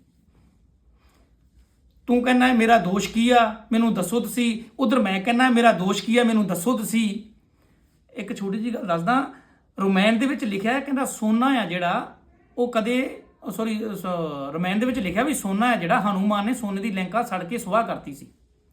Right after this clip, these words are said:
ਔਰ ਵਿਗਿਆਨ ਕੀ ਕਹਿ ਰਿਹਾ ਆ, ਸਾਇੰਸ ਕੀ ਕਹਿ ਰਹੀ ਆ ਵੀ ਸੋਨਾ ਕਦੇ ਸੜਦਾ ਨਹੀਂ। ਚਲੋ ਰਮਾਇਣ ਤਾਂ ਸਾਨੂੰ ਨਹੀਂ ਪਤਾ, ਅਹ, ਰਹਿ ਗਈ ਗੱਲ ਸਾਇੰਸ, ਅਸੀਂ ਹੁਣ ਆਪਣੀ ਅੱਖਾਂ ਨਾਲ ਦੇਖਿਆ ਹੋਇਆ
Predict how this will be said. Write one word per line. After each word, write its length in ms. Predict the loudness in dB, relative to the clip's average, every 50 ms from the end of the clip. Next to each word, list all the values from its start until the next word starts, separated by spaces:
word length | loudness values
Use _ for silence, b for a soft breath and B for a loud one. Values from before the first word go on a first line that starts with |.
| _ b b b b b b b b b b b b b b b 4
ਔਰ 200 | 6 8 8 6 6 2 0 -2 -4 -2
ਵਿਗਿਆਨ 560 | 0 0 2 2 2 4 4 4 4 2 0
ਕੀ 180 | 0 -2 -2
ਕਹਿ 240 | -2 0 0 0 2
ਰਿਹਾ 240 | 2 2 2 2 2
ਆ, 40 | 0
ਸਾਇੰਸ 340 | -2 -4 -4 -2 -2 -4 -4
ਕੀ 200 | -4 -6 -4 -4
ਕਹਿ 180 | -2 -2 -2
ਰਹੀ 100 | -2 -2
ਆ 60 | -4
ਵੀ 120 | -4 -4 -4
ਸੋਨਾ 400 | -6 -6 -6 -4 -2 -2 -4 -4
ਕਦੇ 240 | -6 -6 -8 -8 -6
ਸੜਦਾ 360 | -6 -8 -8 -6 -6 -6 -6
ਨਹੀਂ। 200 | -6 -6 -10 -10 -12 -18 -20 _ _ _ _ _ _ _ _ _ _ _ _ _ -20 -18 _ -8
ਚਲੋ 140 | -6 -4 -2
ਰਮਾਇਣ 300 | -2 0 0 -2 -2 -4
ਤਾਂ 100 | -2 -2
ਸਾਨੂੰ 180 | 0 0 2
ਨਹੀਂ 140 | 2 2 2
ਪਤਾ, 240 | 2 0 0 0 0
ਅਹ, 880 | 0 -4 -10 -20 -20 -20 -20 -20 -20 -12 _ 0 2 2 2 2 0
ਰਹਿ 160 | 0 0 0 0
ਗਈ 80 | 2
ਗੱਲ 260 | 2 4 4 4 4
ਸਾਇੰਸ, 380 | 0 -2 -2 -2 -2 -2 -2 -2
ਅਸੀਂ 180 | -2 -2 -2 0
ਹੁਣ 100 | 0 0
ਆਪਣੀ 240 | 0 -2 -4 -4
ਅੱਖਾਂ 180 | -4 -4 -4 -4
ਨਾਲ 180 | -2 -2 -4 -4
ਦੇਖਿਆ 260 | -6 -8 -8 -8 -6
ਹੋਇਆ 320 | -6 -4 -4 -4 -6 B